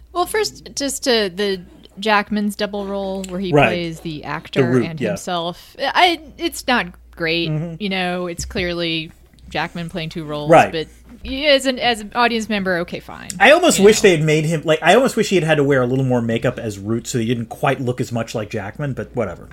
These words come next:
Speaker 2: Yeah.
Speaker 1: Yeah. I mean, it would have been interesting to actually try to do what they do, supposedly, and find someone who just looked
Speaker 2: Oh, that
Speaker 1: like
Speaker 2: would have
Speaker 1: him.
Speaker 2: been interesting. Yes, that's true.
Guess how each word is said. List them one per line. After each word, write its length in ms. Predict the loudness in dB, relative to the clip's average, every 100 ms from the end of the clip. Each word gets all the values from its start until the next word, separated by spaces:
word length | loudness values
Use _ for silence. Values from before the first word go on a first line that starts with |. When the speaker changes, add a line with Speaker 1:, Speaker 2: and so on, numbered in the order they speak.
| -10
Speaker 2:
Yeah. 180 | -10 -10 -20 -20 -20 -20 -8
Speaker 1:
Yeah. 420 | -2 0 0 -2 -4
I 120 | 0
mean, 160 | 2 2
it 220 | 2 -4
would 160 | -6
have 80 | -4
been 100 | -2
interesting 380 | -4 -6 -6 -6
to 80 | -4
actually 360 | -4 -6 -8
try 340 | -8 -4 -4 -4
to 100 | -8
do 200 | -12 -10
what 180 | -12 -12
they 300 | -10 -10 -12 -18 -20 _ _ _ _ -12
do, 600 | -2 0 0 -2 -8 -12 -16 -16 -14
supposedly, 720 | -10 -8 -6 -6 -8 -8 -6
and 100 | -6
find 220 | -6 -6 -4
someone 180 | -4
who 60 | -4
just 220 | -6 -10
looked 200 | -14 -6
Speaker 2:
Oh, 160 | 4 8
that 120 | 8
Speaker 1:
like 80 | 8
Speaker 2:
would 80 | 8
have 80 |
Speaker 1:
him. 60 | 4
Speaker 2:
been 40 |
interesting. 300 | 0 -2 -4
Yes, 240 | -4 -6 -6
that's 160 | -10
true. 180 | -8 -10